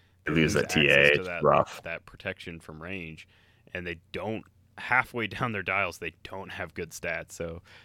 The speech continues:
Speaker 2: they're almost all seventeens. But yeah, that was
Speaker 1: Rough.
Speaker 2: Malcolm's questions. Uh, if you wanna question us like Malcolm does, feel free to message the Facebook page or send us an email at dial H for heroclix at gmail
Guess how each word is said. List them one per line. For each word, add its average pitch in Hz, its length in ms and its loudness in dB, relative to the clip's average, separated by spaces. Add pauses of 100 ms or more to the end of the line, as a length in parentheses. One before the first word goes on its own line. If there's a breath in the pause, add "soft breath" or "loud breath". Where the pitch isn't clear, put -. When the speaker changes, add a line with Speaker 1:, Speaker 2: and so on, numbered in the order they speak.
Speaker 2:
they're 92 120 -4
almost 95 280 -4
all 90 320 -4
seventeens. 87 920 -8 (100)
But 120 140 2
yeah, 123 140 4 (800)
that 147 100 6
was 151 100 6
Speaker 1:
Rough. - 20 0
Speaker 2:
Malcolm's 151 320 0
questions. 135 640 -4 (580)
Uh, 98 200 -2
if - 120 -6
you 120 100 -2
wanna 123 240 0
question - 580 -4
us 123 200 -6
like 107 220 -6
Malcolm 123 420 -2
does, 117 480 -2
feel 113 160 -2
free 110 240 -4
to 98 200 -6
message 95 540 -8
the 87 340 -4 (120)
Facebook 110 400 -6
page 98 500 -4 (280)
or 82 380 -6
send 107 280 -4
us 101 120 -6
an 92 60 -10
email 87 400 -6
at 73 120 -12 (140)
dial 110 280 -2
H 101 140 -6
for 90 140 -12
heroclix 95 600 -8
at 98 240 -12
gmail 87 560 -10